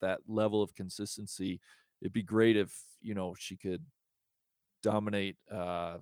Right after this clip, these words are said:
a couple majors here and, and really pad her totals. But I also think, too, it speaks to the women's game that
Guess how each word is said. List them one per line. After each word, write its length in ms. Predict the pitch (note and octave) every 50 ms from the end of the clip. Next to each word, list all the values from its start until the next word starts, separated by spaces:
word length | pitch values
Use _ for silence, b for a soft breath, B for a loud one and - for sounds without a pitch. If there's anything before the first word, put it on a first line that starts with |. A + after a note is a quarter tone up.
| _ -
a 100 | G2 G#2
couple 280 | - - G2+ F2 G#2
majors 460 | G2 F#2 F#2+ F#2+ F#2 F2 F#2 F2+ - -
here 220 | G2 F#2+ F#2+ F#2
and, 180 | F2+ F2+ E2+ - -
and 180 | F2+ F2+ F2+
really 220 | F2+ F#2+ F#2 F2+ F2+
pad 320 | - - G2 F#2+ F#2+ F#2
her 120 | G2 F2 E2+
totals. 440 | - - G#2 A2+ G#2 F#2+ - - -
But 220 | - G2 G2 F#2+ _ b b b b b b b b
I 100 | - D3
also 360 | C#3+ D#3+ D3 E3 F3 - B3 A#3+
think, 200 | A#3+ F3+ - -
too, 200 | - E3 G3 G3
it 100 | F3+ -
speaks 280 | - D3 C#3 - - -
to 80 | D3
the 80 | C3 C3+
women's 340 | C3+ C3+ C#3 C3+ A2+ F2+ -
game 280 | A2 B2 D3 E3 D3+
that 240 | A#2 G#2 G2+ G2